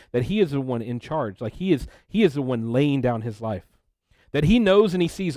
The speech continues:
all that is about to happen, and he still goes forward. There can be no question in the minds of the readers of John's gospel who is actually in control of the whole situation.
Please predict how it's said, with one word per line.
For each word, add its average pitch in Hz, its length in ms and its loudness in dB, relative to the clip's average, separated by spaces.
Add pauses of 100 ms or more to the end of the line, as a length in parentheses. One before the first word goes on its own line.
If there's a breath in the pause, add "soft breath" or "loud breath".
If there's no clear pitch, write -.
all 202 240 6
that 220 160 4
is 190 100 0
about 170 280 -2
to 160 100 -6
happen, 107 360 -10 (720)
and 135 120 -2
he 131 60 0
still 147 340 0
goes 117 480 -4 (160)
forward. 104 360 -8 (760)
There 151 100 2
can 170 120 0
be 165 80 4
no 180 180 4
question 175 420 -4
in 139 60 -2
the 131 60 0
minds 135 420 -2
of 131 100 -12
the 131 100 -6
readers 123 340 -6
of 107 100 -12
John's 123 300 -6
gospel 110 520 -10 (240)
who 165 140 2
is 131 120 2
actually 131 460 -6
in 123 60 -6
control 113 500 -10
of 101 120 -10
the 101 80 -10
whole 117 180 -14
situation. 98 600 -18